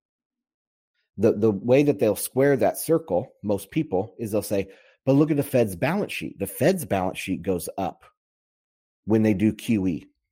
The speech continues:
And so that's money printing, but that's, that's not the case either. Tho-, those are casino tokens. It's like if, uh,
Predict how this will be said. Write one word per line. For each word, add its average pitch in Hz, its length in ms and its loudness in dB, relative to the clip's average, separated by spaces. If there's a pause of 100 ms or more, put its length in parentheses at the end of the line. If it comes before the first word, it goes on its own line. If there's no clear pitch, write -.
(640)
And 104 460 -2
so 101 160 -4
that's 143 340 -4
money 160 240 2
printing, 82 400 -12 (540)
but 87 80 -12
that's, 110 320 -4
that's 107 260 -4
not 101 180 -6
the 95 80 -14
case 110 260 -2
either. 127 200 -2
Tho-, 92 280 0
those 127 240 2
are 127 60 0
casino 139 420 -2
tokens. 82 360 -4
It's 98 140 -6
like 120 200 -2 (460)
if, 123 280 2
uh, 104 240 4